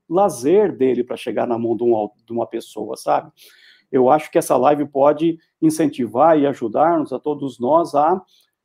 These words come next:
valorizarmos os autores, sabe? Porque, é,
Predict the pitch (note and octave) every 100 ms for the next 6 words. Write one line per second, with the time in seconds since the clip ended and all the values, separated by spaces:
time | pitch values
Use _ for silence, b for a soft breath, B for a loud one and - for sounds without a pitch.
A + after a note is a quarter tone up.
0 | _ _ - E3 F3 G3 F#3 C3+ D3+ G#3
1 | A#3+ E3+ B2+ A#2+ A#2+ A2+ A2+ A2 G2+ G2
2 | F2+ - - _ _ _ A2 G2+ - -
3 | C3+ - D3+ D3+ - _ _ _ - A#2+